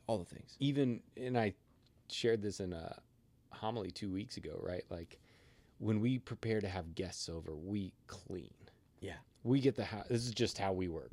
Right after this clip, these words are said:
Speaker 2: It's, like, a little bit O C D. And some of it, I admitted, is because we want to present a particular image to the world that comes into our doors, right?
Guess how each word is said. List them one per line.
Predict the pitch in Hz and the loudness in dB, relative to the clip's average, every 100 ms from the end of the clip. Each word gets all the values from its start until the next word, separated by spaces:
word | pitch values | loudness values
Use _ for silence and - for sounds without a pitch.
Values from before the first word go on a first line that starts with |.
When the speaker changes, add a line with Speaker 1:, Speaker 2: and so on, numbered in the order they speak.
| - | -10
Speaker 2:
It's, | - - 98 | -10 -6 -4
like, | 92 76 - - | -4 -6 -14 -6
a | 101 | 0
little | 101 95 | 2 2
bit | 87 | 0
O | 80 78 | -4 -8
C | 76 - | -10 -14
D. | - - - - - 107 | -18 -18 -20 -20 -8 -6
And | 101 | -2
some | - - 139 147 | -2 2 4 6
of | 101 | 4
it, | 85 101 | 2 0
I | 101 | 2
admitted, | 90 87 90 90 95 - | 2 2 -2 -2 -4 -2
is | 95 87 | -2 -2
because | - 92 - 92 90 85 - - - _ _ _ _ | -6 -6 0 2 2 -2 -4 -6 -10 _ _ _ _
we | 95 98 107 110 | -4 0 2 2
want | 101 90 90 - | 2 0 -2 -4
to | |
present | - 82 85 87 | -6 -4 -4 -6
a | 82 | -8
particular | - - 90 87 82 - | -10 -6 -6 -4 -6 -6
image | 82 78 - - | -8 -8 -10 -10
to | 78 | -8
the | 76 | -8
world | 78 78 73 - | -6 -6 -8 -10
that | - | -14
comes | - 85 76 | -10 -10 -8
into | 76 - | -10 -12
our | - | -14
doors, | 139 50 - - - _ _ _ _ 76 | -12 -14 -14 -18 -20 _ _ _ _ -10
right? | - | -10